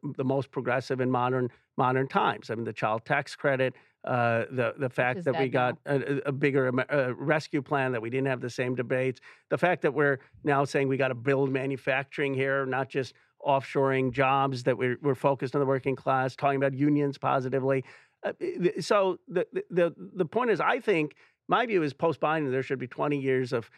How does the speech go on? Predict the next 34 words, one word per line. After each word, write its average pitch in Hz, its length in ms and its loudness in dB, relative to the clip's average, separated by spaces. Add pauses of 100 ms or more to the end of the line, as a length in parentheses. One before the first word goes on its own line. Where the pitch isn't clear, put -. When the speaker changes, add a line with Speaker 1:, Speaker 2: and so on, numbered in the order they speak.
(180)
Speaker 1:
uh, 120 440 0
of 127 180 -4
progressives 127 640 -2 (100)
running 127 280 -2
the 120 80 -4
Democratic 120 400 -4
Party 120 260 -4
like 117 220 -8
there 117 120 -6
were 117 140 -6
D 120 300 -8
L 113 120 -6
C 113 220 -12
candidates. 107 560 -12 (320)
But 143 120 2
we've 160 120 4
gotta 190 180 2
build 208 440 0
to 117 140 -4
that, 110 360 -8
and, 143 480 2
and 151 160 0
we're 151 80 2
not 160 240 2
gonna 156 200 2
get 151 320 0
there. 143 480 4 (360)
Uh, - 120 -10 (220)
I 190 200 2
think 202 160 0
the 160 100 0
left, 160 300 0 (100)
you 214 140 0
know, 185 180 0